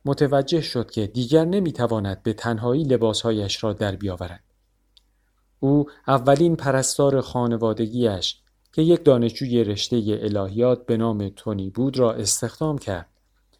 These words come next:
تا هنگام ورود و خروج از استخر و پوشیدن و یا درآوردن لباس شنا به او کمک کند. در رختکن سایر شناگران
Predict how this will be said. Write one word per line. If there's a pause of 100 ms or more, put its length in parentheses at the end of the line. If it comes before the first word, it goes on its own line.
(120)
تا (240)
هنگام
ورود
و
خروج
از
استخر (320)
و
پوشیدن
و
یا
درآوردن
لباس
شنا
به
او
کمک
کند. (1080)
در
رختکن (200)
سایر
شناگران